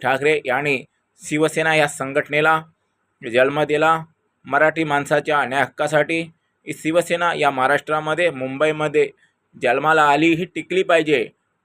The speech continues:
वाढली पाहिजे. ठाकरे ब्रँड टिकला पाहिजे, वाढला पाहिजे. यासाठी आपण सर्वांनी प्रयत्न केले पाहिजेत आणि ठाकरे बंधूंच्या पाठीशी ठामपणे उभं राहिलं पाहिजे आणि महाराष्ट्राचा आणि देशाचा हित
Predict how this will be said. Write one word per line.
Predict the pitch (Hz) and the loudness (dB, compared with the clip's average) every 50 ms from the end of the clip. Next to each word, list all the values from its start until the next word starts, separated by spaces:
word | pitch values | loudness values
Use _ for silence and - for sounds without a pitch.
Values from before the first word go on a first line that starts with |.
| _ _ - | _ _ -4
वाढली | 127 127 143 156 170 185 | 0 0 2 2 2 2
पाहिजे. | 180 170 156 147 131 123 113 | 2 2 2 2 2 0 -2
ठाकरे | - - 113 110 - 135 143 147 | -2 -2 -4 -2 0 0 -2 -2
ब्रँड | 139 131 147 143 156 165 160 156 - _ _ | 0 -2 -2 -2 -2 -2 -6 -10 -18 _ _
टिकला | 139 123 135 151 156 | -14 -8 -2 0 0
पाहिजे, | 151 151 156 151 151 151 160 160 | 0 0 -2 -2 0 0 0 0
वाढला | 156 120 123 123 127 131 147 156 | 0 0 0 2 2 4 4 2
पाहिजे. | 151 156 151 151 147 160 156 160 160 - _ _ _ _ _ - | 2 0 -2 -2 0 0 0 0 -4 -8 _ _ _ _ _ -4
यासाठी | 143 147 151 165 165 160 180 170 | -2 0 2 2 2 2 2 2
आपण | 147 135 127 - 170 165 151 127 110 _ _ _ _ - | 2 2 0 0 -2 -4 -4 -4 -8 _ _ _ _ -20
सर्वांनी | - - 151 147 151 160 165 170 180 175 | -6 -2 -2 0 2 2 0 0 -2 -6
प्रयत्न | 175 - 143 139 139 - 135 135 131 - | -6 -6 -4 -4 -4 -4 -6 -10 -8 -4
केले | - 131 131 143 | -2 0 0 0
पाहिजेत | 143 139 143 143 143 151 160 160 160 160 _ _ _ _ _ _ - | 0 0 -2 -2 0 0 0 -2 -2 -4 _ _ _ _ _ _ -2
आणि | 147 160 175 185 175 151 - - _ _ _ _ _ _ _ _ _ _ _ - | 2 2 2 2 0 -2 -6 -10 _ _ _ _ _ _ _ _ _ _ _ -6
ठाकरे | 139 135 135 147 147 147 | -4 -2 0 0 0 0
बंधूंच्या | 139 135 135 135 135 147 143 135 165 156 | 0 -2 -4 -2 -4 -4 -2 -2 -2 -2
पाठीशी | 151 - 127 131 123 - 147 139 - 165 165 165 - | -2 -2 -2 -2 -2 -4 -4 -4 -4 -4 -4 -4 -4
ठामपणे | 147 143 165 170 165 160 160 160 160 | -4 -4 -4 -4 -2 -2 -2 -2 -2
उभं | 139 139 123 117 147 | -2 -2 0 0 0
राहिलं | - 123 123 127 135 147 | 2 2 2 2 2 0
पाहिजे | 147 147 143 147 147 151 165 170 175 - _ _ _ - | 0 0 0 -2 0 0 0 0 -2 -4 _ _ _ -6
आणि | - 170 175 170 | -4 -2 -2 0
महाराष्ट्राचा | 151 139 139 147 147 143 - 156 143 135 131 156 151 | 0 2 2 2 2 0 0 -4 -4 -4 -2 -4 -4
आणि | 147 139 | -2 -2
देशाचा | 123 127 123 - 143 143 143 151 135 113 107 | -2 -2 0 0 0 0 0 0 -2 -2 -2
हित | 127 151 165 165 - | -2 -4 -4 -4 -8